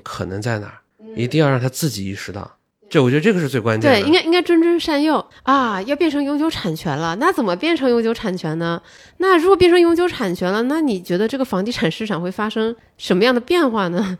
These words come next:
Speaker 1: 对，所以有的时候啊，就是说用什么样的态度去和父母去说理财，或者说是
Speaker 2: 嗯。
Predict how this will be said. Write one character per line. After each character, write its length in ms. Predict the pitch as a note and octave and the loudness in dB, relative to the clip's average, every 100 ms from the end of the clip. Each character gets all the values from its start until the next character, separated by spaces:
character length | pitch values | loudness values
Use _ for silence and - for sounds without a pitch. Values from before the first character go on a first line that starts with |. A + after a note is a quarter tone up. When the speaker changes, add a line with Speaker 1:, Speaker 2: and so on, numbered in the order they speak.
| - | 0
Speaker 1:
对， 160 | D3+ | 2
所 200 | B2+ G3 | 4 4
以 40 | G#3 | 4
有 140 | A#2 | 4
的 100 | F#2 | 2
时 120 | A2+ | -2
候 60 | B2 | -2
啊， 120 | A#2 | -2
就 140 | A2 | -2
是 40 | B2+ | -6
说 160 | C3 - | -8 -6
用 120 | - F#3+ | 0 2
什 160 | G#2+ | 2
么 80 | G2+ | 2
样 160 | D#3 D#3 | 2 2
的 80 | |
态 340 | B2+ - - D3 | -2 -4 -2 0
度 160 | G#2 F#2+ | 0 -2
去 120 | - | -4
和 160 | G2+ G#2 | -6 -6
父 200 | - A2 | -4 -4
母 160 | F#2 | -4
去 320 | F#2+ G#2 G2 - - - - | -4 -2 -2 -4 -16 -20 -10
说 240 | - A#2 | -2 0
理 160 | A2 F#2 | 0 -2
财， 440 | - G2 F2+ G2 | -4 -6 -4 -6
或 200 | G#2 G#2+ | -4 -4
者 100 | G2 | -4
说 180 | - G#2+ | -2 -2
是 200 | G2 | 0
Speaker 2:
嗯。 60 | G#2+ | -2